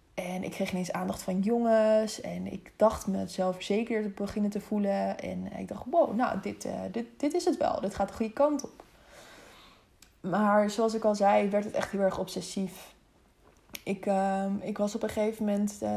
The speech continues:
tien kilo kwijt. En om even een beetje een beeldvorming te geven, ik ben één tweeëntachtig. En op een gegeven moment woog ik, eh, toen ik begon wonen, woog ik zevenentachtig kilo. En toen ik, ehm, nou, die tien kilo kwijt was, woog ik nog achtenzeventig kilo.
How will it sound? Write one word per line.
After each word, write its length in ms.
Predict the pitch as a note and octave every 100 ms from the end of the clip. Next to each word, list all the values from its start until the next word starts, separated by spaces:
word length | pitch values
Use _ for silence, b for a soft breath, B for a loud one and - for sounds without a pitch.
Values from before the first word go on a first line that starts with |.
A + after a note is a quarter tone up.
| G3+
tien 220 | - A#3+ B3
kilo 240 | A#3 G3+
kwijt. 540 | G3+ G3+ G#3 B3 C4
En 100 | -
om 100 | G3
even 180 | G3 G3+
een 60 | G3
beetje 180 | G3 G3+
een 60 |
beeldvorming 480 | G3 G#3 G#3 G3+ G3
te 60 | -
geven, 340 | G3 G3 -
ik 80 | G3+
ben 160 | F#3+
één 240 | F#3+ G3+ G3+
tweeëntachtig. 840 | - G2 F#2+ - G#3 - - F#3+
En 60 | G3
op 100 | G3
een 60 |
gegeven 280 | G3+ G3+ G#3 G3+
moment 180 | F#3
woog 240 | F#3+ F#3+ F#3
ik, 180 | G3 -
eh, 180 | - - G3+ G#3 b b b b b b -
toen 120 | -
ik 80 | G3+
begon 380 | G3+ - G#3+ A3
wonen, 320 | G#3 G3+ -
woog 220 | G3 G3+
ik 320 | G#3 G3+ - - _ -
zevenentachtig 840 | - G#3+ A3 G#3+ G#3 G#3+ G#3+ G#3+
kilo. 380 | - A#3+ B3+ B3
En 380 | - G3+ G3+ G#3
toen 160 | - G3+
ik, 200 | G3+ G3+
ehm, 800 | G#3 G3+ - G3+ G3 G3 G3 G3+ - G#3+ _ _
nou, 280 | - G3 F#3
die 100 | F#3+
tien 180 | A3+ G#3+
kilo 180 | G#3+
kwijt 320 | G3+ G3+ G#3 G3+
was, 180 | G3+
woog 200 | G3 G3+
ik 100 | G3+
nog 140 | G3+ -
achtenzeventig 600 | G#3 - A#3+ A#3 A3+ -
kilo. 340 | - A3 A3+